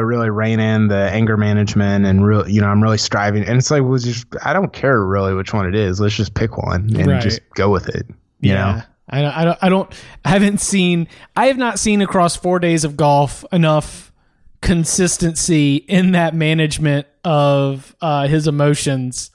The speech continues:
Speaker 2: to believe that at Carnoustie, this is where it's gonna pop off.
Speaker 1: Yeah, that, that's,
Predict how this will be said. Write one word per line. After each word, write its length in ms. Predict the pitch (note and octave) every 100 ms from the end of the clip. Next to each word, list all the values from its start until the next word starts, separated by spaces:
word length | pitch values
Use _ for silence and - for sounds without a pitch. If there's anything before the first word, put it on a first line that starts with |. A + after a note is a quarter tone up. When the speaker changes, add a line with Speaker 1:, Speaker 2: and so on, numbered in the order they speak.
| _ _ _ -
Speaker 2:
to 100 | E3
believe 560 | E3 D#3+ D#3+ D#3 D3
that 500 | - C#3+ C#3 C#3 - _ _ _
at 200 | - D#3+
Carnoustie, 800 | - D#3+ D3+ D3 C#3 D3 C3 A#2+ A2+
this 160 | D3
is 120 | D3 C3
where 180 | C3+
it's 160 | B2+ -
gonna 160 | C3 B2
pop 280 | - A2
off. 420 | G#2+ G2+ - - _ _ _ _ _ _ _ -
Speaker 1:
Yeah, 340 | A2+ G#2 F#2+ -
that, 340 | - C3+ -
that's, 400 | C#3 D3+ - -